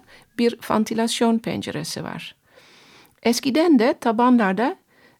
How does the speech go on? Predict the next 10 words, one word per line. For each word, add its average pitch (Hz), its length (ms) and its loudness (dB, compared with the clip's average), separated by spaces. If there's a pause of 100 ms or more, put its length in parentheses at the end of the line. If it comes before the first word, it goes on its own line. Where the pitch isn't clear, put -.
(540)
tabanlar 208 480 4
yani 190 200 0
en - 200 0
alt, 190 360 -2 (200)
e, 175 640 -2 (460)
bölümde 185 600 2
küçük 262 420 -4
tel 262 220 0
ile 208 320 0
örtülü 226 480 -2